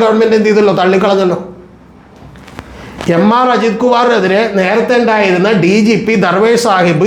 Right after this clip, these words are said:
ഇദ്ദേഹം കുറ്റം ചെയ്തു, അലംഭാവം കാണിച്ചു എന്ന് പറഞ്ഞു കൊടുത്തിട്ടുള്ള റിപ്പോർട്ടുകൾ കേരള ഗവൺമെന്റ് എടുത്തോ, എടുത്തോ? അപ്പൊ നിങ്ങൾ തെറ്റായിട്ടുള്ള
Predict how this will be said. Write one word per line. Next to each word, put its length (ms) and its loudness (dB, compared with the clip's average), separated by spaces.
ഇദ്ദേഹം 300 0
കുറ്റം 320 0
ചെയ്തു, 260 2
അലംഭാവം 420 0
കാണിച്ചു 320 0
എന്ന് 160 2
പറഞ്ഞു 220 2
കൊടുത്തിട്ടുള്ള 420 0
റിപ്പോർട്ടുകൾ 420 0
കേരള 280 0
ഗവൺമെന്റ് 360 0
എടുത്തോ, 220 0
എടുത്തോ? 200 2
അപ്പൊ 120 0
നിങ്ങൾ 320 2
തെറ്റായിട്ടുള്ള 680 -2